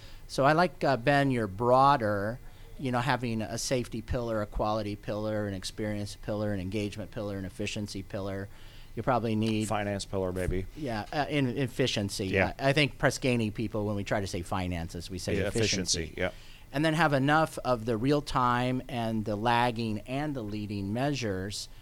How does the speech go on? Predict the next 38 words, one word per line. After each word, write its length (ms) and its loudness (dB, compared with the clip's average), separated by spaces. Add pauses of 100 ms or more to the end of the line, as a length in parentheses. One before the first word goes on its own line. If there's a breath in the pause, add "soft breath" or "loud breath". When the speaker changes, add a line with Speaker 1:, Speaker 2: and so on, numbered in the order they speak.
(160 soft breath)
Speaker 1:
so 120 -4
you 100 2
have 160 4
a 80 -4
system 580 -2
of 140 -2
measurement. 760 -2 (600 loud breath)
And 180 4
then 160 8
I 120 4
think 200 0 (220)
where 240 2
we 160 -4
should 240 -4
go 180 4
next 540 2
is 160 -4
talking 360 0
about 360 -2
daily 420 2
improvement. 680 0
How 100 0
do 60 2
you 80 2
get 260 0
people 540 2 (440 loud breath)
thinking 580 4
that 220 0
way, 440 2
working 480 0
that 200 0
way, 580 0
and 200 -2
making 300 -4
changes 400 -4
for 120 -10
the 80 -8
better? 380 -8